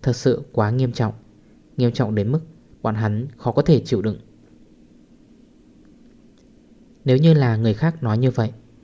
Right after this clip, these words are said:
phản quân khả năng sẽ còn hoài nghi là hư trương thanh thế. Nhưng những lời này là Trường Sinh nói, bởi vì thời điểm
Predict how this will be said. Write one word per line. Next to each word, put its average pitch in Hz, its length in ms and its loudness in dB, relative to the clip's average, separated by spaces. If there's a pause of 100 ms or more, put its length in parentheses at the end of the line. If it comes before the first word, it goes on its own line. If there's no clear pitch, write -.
(280)
phản 110 240 -4
quân 131 160 0
khả 117 140 -6
năng 117 380 -4 (300)
sẽ 135 400 -4
còn 117 220 -2
hoài 110 200 -2
nghi 117 340 -2 (280)
là 113 240 0
hư 135 180 2
trương 135 220 0
thanh 123 160 -2
thế. 110 320 -2 (800)
Nhưng 123 260 2
những 143 180 0
lời 139 100 4
này 107 300 0 (260)
là 113 260 0
Trường 113 240 2
Sinh 143 180 0
nói, 117 300 0 (800)
bởi 131 120 2
vì 120 180 2
thời 120 160 2
điểm 110 180 0